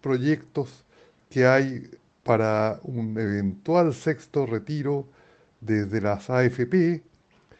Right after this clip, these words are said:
Y tercero, ofrecer algunos comentarios, eh, del avance de la reforma previsional.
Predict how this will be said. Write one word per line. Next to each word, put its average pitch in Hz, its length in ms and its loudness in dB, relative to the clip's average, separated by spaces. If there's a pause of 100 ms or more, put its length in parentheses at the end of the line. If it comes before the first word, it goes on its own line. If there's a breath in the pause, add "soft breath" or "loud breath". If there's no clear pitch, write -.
(180 soft breath)
Y 165 80 -6
tercero, 185 760 4 (160)
ofrecer 151 340 -2
algunos 143 340 -4
comentarios, 127 800 -2 (600 soft breath)
eh, 117 60 -12
del 101 400 0
avance 113 720 0
de 104 260 -4
la 101 400 0 (380 soft breath)
reforma 110 680 -2
previsional. 113 880 0